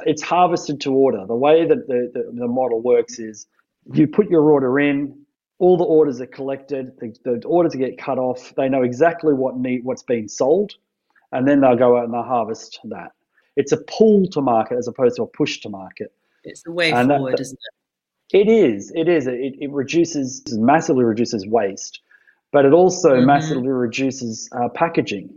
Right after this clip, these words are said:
Speaker 1: because it's, it's usually harvested the day before or the day of the delivery. And
Speaker 2: Mm.
Speaker 1: if you think about what the two reasons for packaging are,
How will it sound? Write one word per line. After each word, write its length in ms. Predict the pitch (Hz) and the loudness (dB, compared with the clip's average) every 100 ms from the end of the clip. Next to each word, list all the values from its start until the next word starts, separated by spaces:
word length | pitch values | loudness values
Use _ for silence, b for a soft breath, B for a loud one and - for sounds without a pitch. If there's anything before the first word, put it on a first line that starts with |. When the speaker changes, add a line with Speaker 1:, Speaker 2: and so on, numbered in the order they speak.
| _ | _
Speaker 1:
because 580 | 123 143 135 120 - - b b b _ _ _ | -4 2 2 2 -4 -16 b b b _ _ _
it's, 280 | 151 - - _ - | 0 0 -10 _ 0
it's 220 | 143 - | 0 4
usually 400 | 156 196 165 139 | 4 6 6 4
harvested 640 | 147 147 139 143 117 110 | 4 2 0 -4 -4 -2
the 120 | 135 | 0
day 300 | 147 147 143 | 2 2 2
before 400 | 139 123 143 127 | 0 -2 -4 -2
or 180 | 135 139 | 2 0
the 80 | 127 | 0
day 240 | 117 127 123 | -4 -2 2
of 440 | 139 113 123 - | 2 0 -4 -10
the 80 | 127 | -10
delivery. 640 | 113 123 139 104 101 123 - - | -4 -2 -2 -4 -10 -12 -14 -8
And 360 | 127 123 127 - _ | -4 -2 -4 -10 _
Speaker 2:
Mm. 260 | 175 160 156 - | -12 -12 -12 -4
Speaker 1:
if 60 | 175 | 0
you 60 | |
think 160 | 175 175 | 2 4
about 200 | 170 151 | 6 6
what 140 | 156 | 4
the 60 | - | 0
two 240 | - 190 | -6 -6
reasons 320 | 165 151 143 | -4 -6 -8
for 80 | 135 | -12
packaging 500 | 117 135 147 117 101 | -12 -10 -10 -10 -12
are, 240 | 90 92 | -14 -20